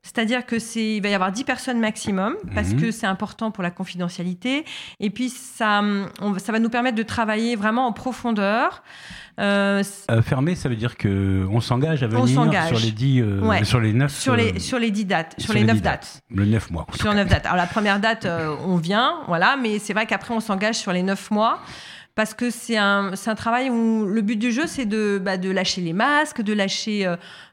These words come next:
Speaker 1: euh, un maximum de choses. Et puis, c'est en même temps de se soutenir. Ça veut dire que ça va être un,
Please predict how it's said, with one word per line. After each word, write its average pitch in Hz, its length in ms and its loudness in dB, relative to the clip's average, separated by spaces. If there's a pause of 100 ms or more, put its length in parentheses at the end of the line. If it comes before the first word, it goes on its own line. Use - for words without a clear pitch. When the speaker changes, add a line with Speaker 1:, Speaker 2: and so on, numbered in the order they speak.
(120)
Speaker 1:
euh, 175 320 0
un 175 100 4
maximum 202 540 2
de 185 120 0
choses. 247 480 -2
Et 196 120 -2
puis, 208 160 -6
c'est 214 160 -4
en 208 80 0
même 214 160 0
temps 262 100 -2
de - 60 -6
se 220 100 -6
soutenir. 277 460 -2
Ça 226 100 -6
veut 202 80 -2
dire 247 80 -2
que 247 80 -14
ça 208 100 -4
va 202 60 0
être 202 140 -2
un, 185 240 -2